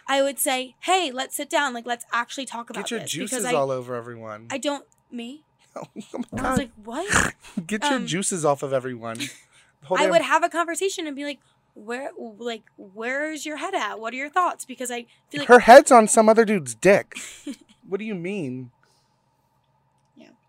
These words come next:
Speaker 1: Obviously, every, regardless if you're friends with somebody and you,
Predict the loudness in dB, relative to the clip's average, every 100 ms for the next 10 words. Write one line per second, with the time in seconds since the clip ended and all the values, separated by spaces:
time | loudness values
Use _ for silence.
0 | _ -10 -6 -6 -6 -10 -14 -18 -20 -10
1 | -4 0 0 0 -2 -4 -4 -2 -2 -4
2 | -6 -6 -6 -8 -10 -12 -14